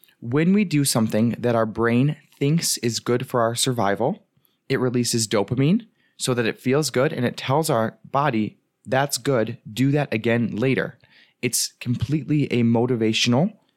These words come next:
neurotransmitter that makes us do things again, okay?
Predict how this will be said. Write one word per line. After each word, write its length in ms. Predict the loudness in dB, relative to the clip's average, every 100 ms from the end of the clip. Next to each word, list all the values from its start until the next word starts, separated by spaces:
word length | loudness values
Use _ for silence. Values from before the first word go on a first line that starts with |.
| _ -2
neurotransmitter 920 | 2 2 0 0 0 2 2 2 0 -8 _
that 100 | -2
makes 260 | 0 0 -2
us 100 | -2
do 160 | -2
things 280 | 0 0 0
again, 360 | 0 -2 -4 -10 _ _ _
okay? 380 | -4 0 0 0